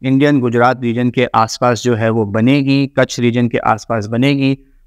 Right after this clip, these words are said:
कुछ मॉडल इसे सर्कुलेशन दिखा रहे हैं, कुछ मॉडल इसे एक एमटीसी या लो प्रेशर सिस्टम भी दिखा रहे हैं। इसी के साथ साथ जो है वो इन्हीं दिनों में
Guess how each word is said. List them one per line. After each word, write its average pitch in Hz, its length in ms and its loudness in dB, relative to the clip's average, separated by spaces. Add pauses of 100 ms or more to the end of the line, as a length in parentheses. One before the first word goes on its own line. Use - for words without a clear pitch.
कुछ 170 240 0
मॉडल 143 300 2
इसे 127 220 -4
सर्कुलेशन 113 640 -2
दिखा 139 240 2
रहे 135 120 0
हैं, 139 200 2
कुछ 139 260 -4
मॉडल 123 280 0
इसे 120 240 -2
एक 117 180 -6
एमटीसी 131 600 0
या 113 80 2
लो 123 240 2
प्रेशर 123 340 -2
सिस्टम 117 440 -4
भी 135 160 2
दिखा 135 260 0
रहे 127 140 0
हैं। 120 200 -4 (440)
इसी 180 460 2
के 202 120 4
साथ 143 260 2
साथ 143 280 0 (100)
जो 131 180 0
है 123 160 2
वो 135 220 0
इन्हीं 147 240 4
दिनों 131 300 0
में 135 240 2